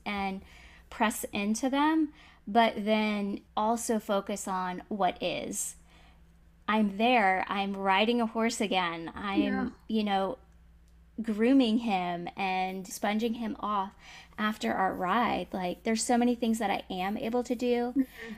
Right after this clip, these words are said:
Speaker 1: And like I said, it's important to honor those hard feelings, but on the same token, like, it's important to honor the good feelings too. Like,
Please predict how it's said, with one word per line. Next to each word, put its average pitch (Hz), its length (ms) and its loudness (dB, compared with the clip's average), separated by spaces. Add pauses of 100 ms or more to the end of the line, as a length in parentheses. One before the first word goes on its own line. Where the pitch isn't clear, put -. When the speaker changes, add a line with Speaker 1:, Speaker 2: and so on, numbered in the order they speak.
(140)
Speaker 1:
And 196 560 0 (100)
like 226 160 2
I 214 60 4
said, 185 220 -2
it's - 160 -4
important 233 520 0
to - 220 -2
honor 202 360 -2
those 185 320 0
hard 185 320 -4
feelings, 233 640 0
but 185 360 2 (760)
on 208 160 2
the 202 80 -2
same 196 460 -2 (180)
token, 214 580 2
like, 180 460 -4 (1200)
it's 214 200 0 (280)
important 220 460 2
to 226 120 0
honor 226 280 2
the 233 80 0
good 226 260 2
feelings 220 480 0
too. 370 300 -2
Like, - 300 -4